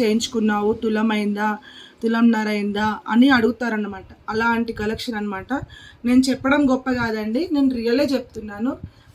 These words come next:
Already కస్టమర్స్ చెప్తూనే ఈ కలెక్షన్ మాత్రం కంప్లీట్గా తీసుకెళ్తారండి. మేము ఎప్పుడు రీస్టాక్, వీక్లీ వన్స్ రీస్టాక్ అయితే ఇది ఒక్కటి కంపల్సరీ అవుతుందండి, అంత మంచి డిమాండ్ ఉన్న కలెక్షన్ ఇది. So ఇప్పుడు ఏంటంటే ఇది మనకి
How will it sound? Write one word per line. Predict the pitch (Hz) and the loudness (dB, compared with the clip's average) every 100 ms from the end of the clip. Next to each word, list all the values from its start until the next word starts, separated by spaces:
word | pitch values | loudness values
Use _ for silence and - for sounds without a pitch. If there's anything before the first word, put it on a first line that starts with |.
| 226 | -6
Already | 233 247 262 370 381 | -2 0 2 2 2
కస్టమర్స్ | 247 - 247 269 285 - | -6 -6 -4 -4 -4 -4
చెప్తూనే | 262 - _ 285 285 330 392 | -6 -6 _ -2 -2 -2 -4
ఈ | 294 277 | -2 -2
కలెక్షన్ | - 240 226 220 277 269 | -2 -6 -6 -4 -2 0
మాత్రం | 254 254 262 277 | 0 -2 2 2
కంప్లీట్గా | 262 220 233 277 285 | 0 -6 -6 -4 -4
తీసుకెళ్తారండి. | 262 240 - 240 220 226 202 190 208 349 - - _ _ | -4 -6 -4 0 0 -2 -14 -6 -4 -4 -8 -20 _ _
మేము | 233 247 | -2 -2
ఎప్పుడు | 226 - 302 | -2 -6 -4
రీస్టాక్, | 285 262 - 262 254 285 285 - _ _ | 0 -2 -2 -4 -4 -4 -6 -8 _ _
వీక్లీ | - 269 294 311 | -6 -4 -2 0
వన్స్ | 294 285 285 | 2 0 0
రీస్టాక్ | 254 254 - 269 262 | -4 -4 -4 -4 -4
అయితే | 254 285 | -4 -4
ఇది | 240 | -4
ఒక్కటి | 220 277 277 | -6 -6 -6
కంపల్సరీ | 240 220 247 247 262 233 | -6 -8 -6 -4 -4 -4
అవుతుందండి, | 208 208 202 190 180 185 | -6 -10 -16 -18 -18 -18
అంత | 190 202 233 | -16 -12 -10
మంచి | 240 220 208 220 | -10 -10 -12 -14
డిమాండ్ | 190 214 240 262 | -12 -6 -2 0
ఉన్న | 247 233 | -2 -4
కలెక్షన్ | 226 214 - 208 196 | -10 -12 -14 -18 -10
ఇది. | 202 330 _ _ _ _ _ _ - - | -8 -8 _ _ _ _ _ _ -20 -6
So | 294 294 | 0 0
ఇప్పుడు | 277 262 | 0 -2
ఏంటంటే | 247 254 254 254 262 | 0 0 -2 -2 -2
ఇది | 254 240 | -4 -6
మనకి | 233 226 226 285 | -8 -8 -6 -6